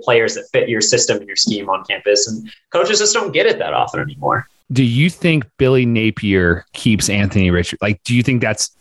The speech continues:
Speaker 2: can you watch what, what Billy's done, what, what Napier's done with, I mean, Levi Lewis isn't, I mean, this, you know, not the same level of player. But I think the offense could fit Anthony Richardson. Do you think that hire that was made official on Sunday and Napier will still coach Louisiana in the Sun Belt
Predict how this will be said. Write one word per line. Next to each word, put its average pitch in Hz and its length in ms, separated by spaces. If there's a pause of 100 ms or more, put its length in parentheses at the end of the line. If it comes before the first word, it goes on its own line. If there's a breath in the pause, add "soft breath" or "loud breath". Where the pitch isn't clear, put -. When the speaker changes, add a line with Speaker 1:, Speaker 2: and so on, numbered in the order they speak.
(140)
Speaker 2:
can 131 140
you 123 100
watch 117 360
what, 110 180
what 107 220
Billy's 104 360
done, 104 280
what, 113 180
what 113 140
Napier's 107 340
done 104 240
with, 95 180 (220)
I 107 60
mean, 87 180
Levi 95 220
Lewis 90 340
isn't, 80 260 (140)
I 85 60
mean, 82 100
this, 82 300
you 57 100
know, 73 80
not 80 240
the 80 80
same 78 480 (260)
level 85 360
of 73 140
player. 71 480 (180)
But 92 300 (160)
I 104 160
think 127 160
the 104 100
offense 104 320
could 90 160
fit 92 200
Anthony 90 320
Richardson. 85 500
Do 85 120
you 101 120
think 101 280
that 90 140
hire 85 480 (240)
that 87 160
was 90 160
made 92 240
official 90 460
on 80 160
Sunday 82 540
and 85 180
Napier 87 340
will 80 140
still 87 320
coach - 460
Louisiana 82 600
in 80 180
the 78 80
Sun 98 320
Belt 87 280